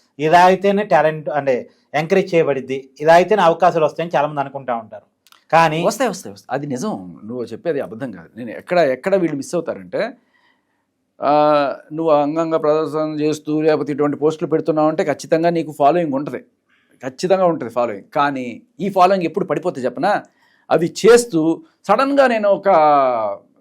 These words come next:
Speaker 2: మీరందరూ వెధవలు, ఇటువంటి పనులన్నీ చేయకండి, అమ్మాయిని అలా చూడకండి, "ఓగో నేను ఇలా చూపిస్తాను కానీ మీరు నన్ను కామంతో చూడకూడదు, నేను ఇలా చూపిస్తాను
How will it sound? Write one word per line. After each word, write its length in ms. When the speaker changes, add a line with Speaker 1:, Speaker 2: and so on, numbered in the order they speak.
Speaker 2:
మీరందరూ 460
వెధవలు, 500
ఇటువంటి 240
పనులన్నీ 340
చేయకండి, 440
అమ్మాయిని 340
అలా 260
చూడకండి, 400
"ఓగో 260
నేను 140
ఇలా 240
చూపిస్తాను 480
కానీ 280
మీరు 160
నన్ను 180
కామంతో 420
చూడకూడదు, 440
నేను 140
ఇలా 200
చూపిస్తాను 560